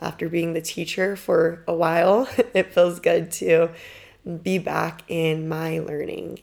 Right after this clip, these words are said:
and be able to share, you know, my journey with you guys here.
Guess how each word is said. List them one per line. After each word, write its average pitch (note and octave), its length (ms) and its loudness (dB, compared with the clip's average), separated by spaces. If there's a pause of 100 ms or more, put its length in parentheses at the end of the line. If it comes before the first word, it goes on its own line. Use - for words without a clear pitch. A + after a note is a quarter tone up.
and - 640 -8 (1160)
be F3+ 160 -2
able F3 160 -2
to F3 40 -6
share, E3+ 600 -2
you F3+ 80 -10
know, E3+ 160 -4
my E3+ 180 -4
journey E3 460 -2
with E3 200 -6
you - 60 -14
guys E3+ 280 -6
here. G#3 360 -4